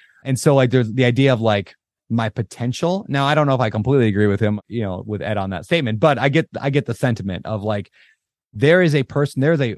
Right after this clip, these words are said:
a, a person I can become in life. There is an impact I could have. There is a type of leader I could be.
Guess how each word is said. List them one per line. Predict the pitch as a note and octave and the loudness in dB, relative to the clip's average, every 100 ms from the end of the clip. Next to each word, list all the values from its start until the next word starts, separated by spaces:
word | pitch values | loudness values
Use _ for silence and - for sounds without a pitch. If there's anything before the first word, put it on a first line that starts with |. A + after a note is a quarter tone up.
| - | -8
a, | A2+ G2+ | -12 -10
a | A#2 G#2+ - | -14 -16 -6
person | - F3+ - | -2 0 0
I | - B2 B2 | -2 -2 -4
can | - G#2+ | -4 -4
become | G#2+ - A2+ | -4 -4 -4
in | F#2 | -4
life. | F2 E2 G2+ _ _ _ _ _ _ - | -6 -10 -12 _ _ _ _ _ _ -2
There | C3+ | 2
is | C#3+ | 4
an | C3 | 4
impact | B2+ B2+ A#2+ G#2+ | 2 2 0 0
I | G#2 | -2
could | - F#2 | -4 -10
have. | A2 G#2 G#2+ G#2+ - _ _ _ _ _ | -4 -2 0 -2 -6 _ _ _ _ _
There | G#2 A#2 A2+ | -4 0 0
is | G#2+ | 0
a | G#2 | -2
type | F#2 - A#2 | -4 -2 0
of | G#2 | 0
leader | G2+ A2 G#2+ | 0 2 2
I | F#2+ | 0
could | C#3 F2 - | 0 -6 -4
be. | G#2 E2+ A2 | -4 -4 -6